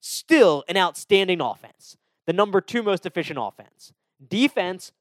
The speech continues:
significantly better, now fifty-seventh over that stretch,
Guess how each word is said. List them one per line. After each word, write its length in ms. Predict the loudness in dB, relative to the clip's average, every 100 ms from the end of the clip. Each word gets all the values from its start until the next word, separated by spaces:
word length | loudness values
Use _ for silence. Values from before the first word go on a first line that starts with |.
| _
significantly 640 | -16 -14 -14 -10 -8 -4
better, 420 | 2 2 2 -2 -6 _ _
now 260 | -8 -4 -4
fifty-seventh 840 | -4 -6 -6 -12 2 2 4 2
over 200 | 0 2
that 220 | 0 -2 -6
stretch, 540 | -8 -6 -6 -8 -20